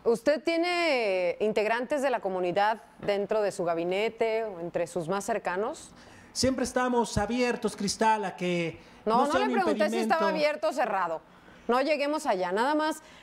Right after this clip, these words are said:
Speaker 1: preguntaba que si hay integrantes de la comunidad entre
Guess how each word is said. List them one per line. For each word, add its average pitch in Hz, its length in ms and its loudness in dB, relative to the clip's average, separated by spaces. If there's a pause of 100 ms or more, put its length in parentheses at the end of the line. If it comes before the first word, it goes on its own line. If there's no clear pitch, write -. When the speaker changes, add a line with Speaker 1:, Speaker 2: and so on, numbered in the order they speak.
(260)
Speaker 1:
preguntaba 240 640 2
que 233 80 0
si 214 220 2
hay 190 200 2
integrantes 175 1000 -4 (500)
de 180 100 2
la 175 140 0
comunidad 165 560 -4
entre 156 320 -8